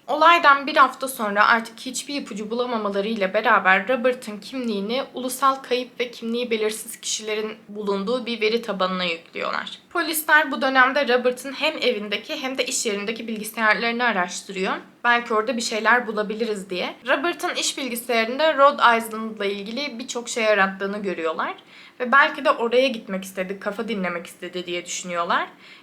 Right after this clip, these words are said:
Ev bilgisayarını da kontrol etmek istiyorlar ama evdeki bilgisayarda fark ediyorlar ki kaybolmadan bir ay kadar önce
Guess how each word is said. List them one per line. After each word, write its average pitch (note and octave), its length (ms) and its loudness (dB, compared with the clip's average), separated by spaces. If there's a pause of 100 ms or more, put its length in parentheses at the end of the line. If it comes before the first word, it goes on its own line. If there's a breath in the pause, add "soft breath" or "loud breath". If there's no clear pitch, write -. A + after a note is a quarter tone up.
Ev D4+ 260 2
bilgisayarını C#4 480 -2
da - 100 -2
kontrol G3+ 360 -6
etmek G#3 320 -4
istiyorlar C#4+ 340 -4
ama A#3+ 180 2
evdeki C4+ 500 0
bilgisayarda C4+ 800 0 (320)
fark C#4 300 2
ediyorlar F#4 480 0
ki D4+ 120 -10
kaybolmadan C#4 720 4
bir D4 200 6
ay A#3+ 120 4
kadar G3+ 260 -2
önce B3 420 -2